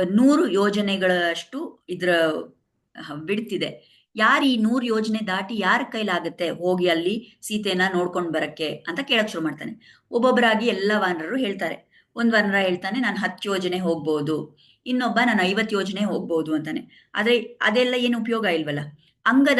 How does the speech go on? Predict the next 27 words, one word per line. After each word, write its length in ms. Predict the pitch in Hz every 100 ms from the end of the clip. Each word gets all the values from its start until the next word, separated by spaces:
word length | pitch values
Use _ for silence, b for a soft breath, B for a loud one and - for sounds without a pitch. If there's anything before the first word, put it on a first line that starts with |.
| 214
ಹೇಳ್ತಾನೆ, 360 | 175 160 147
ಅಂಗದ 380 | 147 175 202 208 196
ಅಂದ್ರೆ 160 | 202
ವಾಲಿಯ 360 | 262 196 196 190
ಮಗ, 200 | 175 143 - - -
ಅವನು 180 | 220 233
ಇವ್ರ 160 | 202
ಜೊತೆ 240 | 185 175 170
ಇದಾನಲ್ಲ, 320 | 156 156 147 - b b b
ಅವ್ನು 200 | 247 269
ಹೇಳ್ತಾನೆ, 320 | 240 220 165
"ನಾನ್ 280 | 165 196 240
ನೂರು 220 | 226 262
ಯೋಜನೆ 280 | 247 240 247
ಹೋಗ್ಬೋದು, 760 | 233 233 220 190 151 196 339 _ b b
ಅಷ್ಟೆಲ್ಲ 260 | 185 185 240
ನನ್ 180 | 240 226
ಶಕ್ತಿ 340 | 220 - 233
ಇದೆ, 560 | 220 202 165 - - - 202
ಆದ್ರೆ 180 | 220
ಅದ್ 240 | 285 208 214
ಹೋದ್ಮೇಲೆ 460 | 208 269 359 285
ನನ್ 160 | 269 226
ಶಕ್ತಿ 260 | 240 233 214
ಎಲ್ಲ 120 | 190
ಹೊರಟೋಗ್ಬಿಡುತ್ತೆ, 920 | 175 160 160 147 147 143 - _ _ _ _ _ _ _
ಇನ್ನ 100 | -